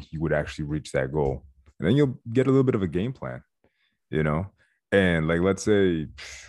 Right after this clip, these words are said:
let's say your first goal was to make a million dollars, right?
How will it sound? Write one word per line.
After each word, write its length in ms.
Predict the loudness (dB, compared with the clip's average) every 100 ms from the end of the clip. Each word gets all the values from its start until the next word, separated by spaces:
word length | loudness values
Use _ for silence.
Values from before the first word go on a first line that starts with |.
| -20 -20 -6
let's 180 | -4 0
say 80 | 2
your 160 | 2
first 260 | 0 -2 0
goal 180 | 0 2
was 220 | 0 -4
to 80 | -4
make 180 | -4 -2
a 40 |
million 300 | -2 -2 0
dollars, 480 | 0 0 -4 -8 -18 _ -8
right? 240 | -4 -4